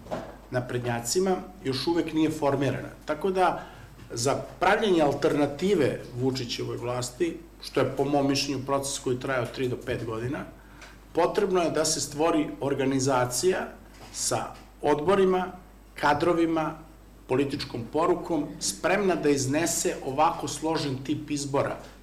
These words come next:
Jer vi sad imate izbore koji dolaze lokalni,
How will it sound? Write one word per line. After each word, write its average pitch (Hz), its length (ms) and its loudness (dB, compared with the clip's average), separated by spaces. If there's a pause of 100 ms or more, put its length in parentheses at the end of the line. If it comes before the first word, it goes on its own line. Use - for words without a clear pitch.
(120)
Jer 127 120 -2
vi 170 120 0
sad 170 300 -2
imate 160 520 -2 (200)
izbore 131 460 -4 (920)
koji 143 160 6
dolaze 131 360 6
lokalni, 160 580 0